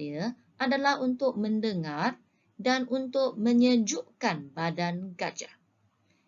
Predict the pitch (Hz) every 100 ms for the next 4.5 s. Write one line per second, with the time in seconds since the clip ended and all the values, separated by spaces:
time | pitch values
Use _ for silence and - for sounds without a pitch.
0 | _ 196 185 190 180 247 453 - - 269
1 | 196 156 147 180 - _ _ _ - 196
2 | 269 285 294 320 427 494 - 233 226 226
3 | 226 226 226 - _ 226 254 254 254 294
4 | - 330 320 -